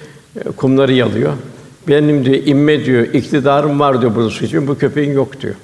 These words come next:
"Ben onu, bu köpeğe su içirmem lazım," diyor. Tabii elinle de içireme dökülüyor. Neyi kullanacak? Ayakkabısını kullanacak. Çünkü içiriyor, e, efendim affedildiğini bildiriyor. Demek ki merhamet,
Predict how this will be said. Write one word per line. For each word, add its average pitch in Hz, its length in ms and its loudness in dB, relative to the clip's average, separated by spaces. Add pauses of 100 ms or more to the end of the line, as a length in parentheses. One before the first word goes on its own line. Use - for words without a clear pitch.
(2000)
"Ben 143 160 2
onu, 139 200 2
bu 143 100 0
köpeğe 143 320 2
su 143 160 -2
içirmem 131 480 0
lazım," 95 400 -2
diyor. 82 140 -12 (580)
Tabii 123 180 0
elinle 156 320 4
de 147 60 0
içireme 143 500 0
dökülüyor. 135 560 0 (460)
Neyi 151 340 2
kullanacak? 147 380 2
Ayakkabısını 143 600 0 (100)
kullanacak. 92 440 -4 (720)
Çünkü 131 260 -2
içiriyor, 147 500 -2
e, - 360 -10
efendim 131 360 -4
affedildiğini 107 580 -6
bildiriyor. 98 460 -16 (800)
Demek 160 320 0
ki 160 160 0 (760)
merhamet, 151 500 2